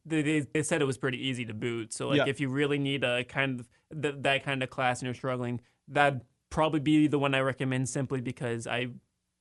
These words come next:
Speaker 1: I don't know any, a better alternative.
Speaker 2: I've heard good things about it.
Speaker 1: Not, n-, it's not macroeconomics, I can tell
Speaker 2: Oh,
Speaker 1: you
Speaker 2: yeah,
Speaker 1: that.
Speaker 2: yeah, yeah.
Speaker 1: That, that class can get, can get, uh, difficult.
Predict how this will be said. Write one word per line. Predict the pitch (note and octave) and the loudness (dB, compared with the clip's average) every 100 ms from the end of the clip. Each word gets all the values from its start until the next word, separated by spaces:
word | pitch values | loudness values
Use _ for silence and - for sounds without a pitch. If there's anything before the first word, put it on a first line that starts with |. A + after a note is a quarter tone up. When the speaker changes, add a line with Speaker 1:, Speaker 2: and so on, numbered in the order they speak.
| - | -2
Speaker 1:
I | C3 | 0
don't | B2+ B2+ C3+ | 2 0 0
know | A#2+ A#2+ | -2 -2
any, | B2 B2+ | -2 -2
a | A#2 B2 | -2 0
better | B2 A#2+ A2+ | 0 0 -2
alternative. | A2+ - A2+ A2 A#2+ A#2+ - | -6 -10 -10 -8 -8 -4 2
Speaker 2:
I've | E3+ | 4
heard | G3 D#3 | 6 4
good | B2+ | 0
things | C3 | -2
about | A#2+ A#2 C#3 | -4 0 6
it. | |
Speaker 1:
Not, | E3+ | 8
n-, | E3 - G3 | 6 4 2
it's | F3 E3+ | 2 4
not | G3+ F3 | 4 4
macroeconomics, | E3+ E3+ E3+ D#3+ D#3 D#3 D#3 C3 A#2+ | 4 4 6 4 4 4 4 2 -2
I | A#2+ | -4
can | - C3+ | -4 -2
tell | D3+ D#3+ D3+ | 8 10 10
Speaker 2:
Oh, | |
Speaker 1:
you | D3 | 8
Speaker 2:
yeah, | B2 | 6
Speaker 1:
that. | B2+ | 4
Speaker 2:
yeah, | B2+ | 4
yeah. | |
Speaker 1:
That, | D3 C#3+ | 4 4
that | D#3 D3+ | 2 2
class | D3+ C#3+ | 4 2
can | - C3+ | 2 -4
get, | C3+ - - | -4 -8 -6
can | C#3 | -2
get, | B2+ B2 D3+ | -2 -4 -4
uh, | C3+ C3 | -2 -2
difficult. | C3 B2 C3 B2 C3 - | -4 -8 -8 -8 -10 -8